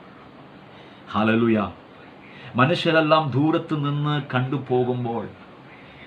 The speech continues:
മനുഷ്യരെല്ലാം ദൂരത്ത് നിന്ന് ഗ്രഹിച്ചിട്ട് അവരുടെ പാട്ടിന് പോകുമ്പോൾ, നാം ആരാധിക്കുന്ന കർത്താവ്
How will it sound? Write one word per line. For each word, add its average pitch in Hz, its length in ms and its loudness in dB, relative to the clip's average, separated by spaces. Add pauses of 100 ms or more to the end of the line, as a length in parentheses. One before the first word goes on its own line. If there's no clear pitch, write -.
(180)
മനുഷ്യരെല്ലാം 156 600 2 (160)
ദൂരത്ത് 160 400 0 (100)
നിന്ന് 151 300 -2 (260)
ഗ്രഹിച്ചിട്ട് 156 760 0 (720)
അവരുടെ 147 320 4 (640)
പാട്ടിന് 147 440 2
പോകുമ്പോൾ, 123 520 0 (1080)
നാം 113 200 0
ആരാധിക്കുന്ന 127 580 4
കർത്താവ് 123 480 0